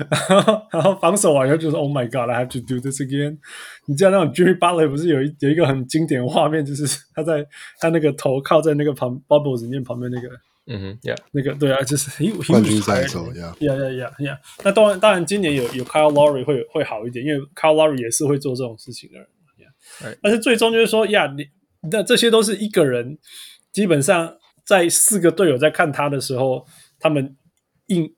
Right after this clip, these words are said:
Speaker 1: 硬制造这种东西出来。
Speaker 2: Right。
Speaker 1: 那这个东西他们的能力有没有够强呢？那另外就是说他们，他们的人的体力，这，做，做这些事情的人的体力，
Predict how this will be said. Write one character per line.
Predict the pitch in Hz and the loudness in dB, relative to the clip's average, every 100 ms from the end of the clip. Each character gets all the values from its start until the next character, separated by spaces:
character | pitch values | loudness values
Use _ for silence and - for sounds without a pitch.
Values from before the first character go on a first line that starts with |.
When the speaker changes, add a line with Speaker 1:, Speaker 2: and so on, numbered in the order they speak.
| _ | _
Speaker 1:
硬 | 214 175 | 0 0
制 | - 196 | 0 -2
造 | 165 151 | 2 2
这 | 151 | 2
种 | 127 107 | -4 -6
东 | 117 123 | -8 -8
西 | 123 | -10
出 | - 135 | -10 -12
来。 | - 135 - - - - - | -14 -20 -20 -20 -20 -20 -20
Speaker 2:
Right。 | - | -6
Speaker 1:
那 | - - | -4 -2
这 | 277 | 2
个 | 233 | 4
东 | 214 214 | 4 2
西 | 214 | 0
他 | 226 | 0
们 | 208 160 | 0 2
的 | 156 | 2
能 | |
力 | 202 165 | 2 2
有 | 131 | 2
没 | 143 | 0
有 | 156 123 120 - _ _ - - _ _ | 0 -2 -6 -14 _ _ -20 -20 _ _
够 | 208 147 | 2 2
强 | - - - - - 170 | 2 -4 -6 -12 -12 -10
呢？ | - 151 _ - | -10 -12 _ -2
那 | 175 | 0
另 | 170 196 | 2 2
外 | 175 | 2
就 | 180 | 2
是 | |
说 | 165 190 | 0 0
他 | 196 | 2
们， | 190 160 160 - - _ | 2 0 -4 -12 -20 _
他 | 185 | -2
们 | 190 | 0
的 | 185 151 | 2 0
人 | 131 131 113 139 - _ _ | 0 -2 -4 -10 -12 _ _
的 | 156 | 0
体 | 143 - 120 | 0 -4 -4
力， | 143 | -4
这， | 127 220 170 _ | 2 2 2 _
做， | - 240 | 0 0
做 | 160 262 | 2 0
这 | 240 226 | 4 4
些 | |
事 | 233 240 | 4 0
情 | - 131 | -2 -2
的 | 139 | -2
人 | 131 120 135 | -2 -4 -2
的 | 165 - | -2 -2
体 | - 131 | -2 0
力， | 131 160 120 | 2 0 0